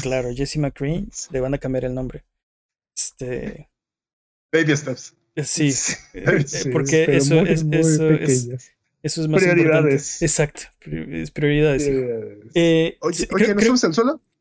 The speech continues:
Speaker 1: creo, creo que,
Speaker 2: Nah.
Speaker 1: creo que se tenía que hacer. O sea, no, no es algo, no es algo malo que se anuncie esto. No sé si fue el mejor momento, y especialmente con estas noticias, este, o sea, no sé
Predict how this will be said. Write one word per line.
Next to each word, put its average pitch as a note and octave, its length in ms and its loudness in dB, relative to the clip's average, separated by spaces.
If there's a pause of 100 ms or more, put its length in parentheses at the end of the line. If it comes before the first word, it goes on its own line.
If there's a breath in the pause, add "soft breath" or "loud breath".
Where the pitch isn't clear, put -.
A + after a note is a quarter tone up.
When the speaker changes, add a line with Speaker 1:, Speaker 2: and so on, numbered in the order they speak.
(120)
Speaker 1:
creo, G3 140 -2
creo E3 220 2
que, D3+ 380 4 (120)
Speaker 2:
Nah. - 60 -20
Speaker 1:
creo A3 160 2
que C4 80 2
se A#3+ 100 2
tenía E3+ 260 0
que F3 80 -2
hacer. E3+ 300 0 (520)
O D3+ 100 0
sea, C#3+ 440 2
no, D3 260 -2
no E3 140 2
es E3 140 0
algo, D3+ 460 2
no D3 120 -4
es D3 140 -8
algo C3 800 -4
malo D3 680 -2
que B2 200 -6
se - 400 -10 (240)
anuncie D3+ 340 -2
esto. G#3 300 -4 (500 loud breath)
No F3+ 260 0
sé G#3+ 120 0
si F#3+ 500 2
fue E3+ 140 -2
el E3+ 60 0
mejor E3+ 220 0
momento, E3+ 520 0
y E3 80 -2
especialmente D#3 580 -2
con C#3+ 160 -4
estas C#3 220 -6
noticias, C#3 540 -6
este, B2+ 540 -10
o B2+ 100 -16
sea, C3 160 -8
no C3+ 80 -6
sé C#3 120 -10